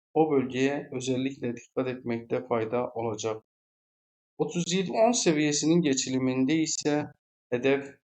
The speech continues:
kırk on seviyesi olacaktır. Kırk on seviyesinin üzerinde kalışlar ise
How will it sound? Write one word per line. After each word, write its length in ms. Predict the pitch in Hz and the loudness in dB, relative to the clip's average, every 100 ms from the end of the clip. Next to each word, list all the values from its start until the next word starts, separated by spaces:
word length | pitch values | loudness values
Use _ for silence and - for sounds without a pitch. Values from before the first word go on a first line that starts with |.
| _ | _
kırk 200 | - 156 156 - | -2 -2 -2 -6
on 220 | 143 147 | 0 0
seviyesi 840 | 147 - 123 117 117 - 123 123 127 _ | 0 -2 -2 0 -2 -4 -6 -6 -10 _
olacaktır. 680 | 117 117 117 117 - 107 104 _ _ _ - | -2 -2 -2 -6 -8 -10 -10 _ _ _ -2
Kırk 340 | 180 180 180 | 0 0 2
on 180 | 160 185 | 4 4
seviyesinin 560 | - 139 131 127 135 | 0 -2 -2 -2 0
üzerinde 480 | 135 123 120 117 123 | 0 0 -2 0 -2
kalışlar 560 | - 117 113 - 131 131 | -2 -2 -2 -2 0 0
ise 400 | 131 - 131 | 0 -2 -2